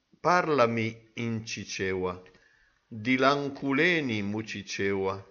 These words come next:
Parlami in cicewa. Dilanculeni mu cicewa. Cosa sai dire in cicewa?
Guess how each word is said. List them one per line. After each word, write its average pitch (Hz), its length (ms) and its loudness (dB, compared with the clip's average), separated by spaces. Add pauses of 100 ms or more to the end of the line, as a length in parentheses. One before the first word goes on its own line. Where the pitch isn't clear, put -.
(680)
Parlami 135 600 0
in 98 140 -4
cicewa. 90 800 -4 (320)
Dilanculeni 135 1200 0
mu 104 180 -4
cicewa. 95 720 -4 (920)
Cosa 202 360 -4
sai 104 320 0
dire 98 800 0
in 98 160 -8
cicewa? 92 680 -4